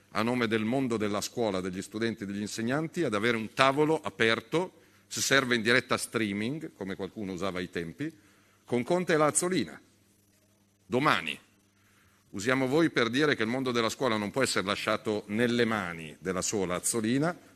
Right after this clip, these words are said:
Ci siamo. Ci siamo, non ci autoinvitiamo a casa di nessuno, però come abbiamo dimostrato in materia economica che il centrodestra, se si unisce, si fa ascoltare,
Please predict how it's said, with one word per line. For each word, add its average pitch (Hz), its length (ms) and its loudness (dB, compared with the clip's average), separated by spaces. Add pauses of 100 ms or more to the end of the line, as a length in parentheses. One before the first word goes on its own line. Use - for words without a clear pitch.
Ci 190 160 0
siamo. 80 480 -2 (960)
Ci 151 140 -2
siamo, 82 360 -2
non 113 160 -2
ci - 120 0
autoinvitiamo 117 680 2
a 101 40 0
casa 120 200 0
di 151 60 0
nessuno, 117 380 -2
però 113 240 4 (340)
come 180 240 8
abbiamo 151 260 10
dimostrato 147 640 4
in 110 120 0
materia 139 420 2
economica 101 640 -2
che 98 100 -6
il 95 60 -4
centrodestra, 117 840 2
se 131 220 4
si - 140 -2
unisce, 107 420 0
si - 160 -6
fa 90 120 0
ascoltare, 82 680 -4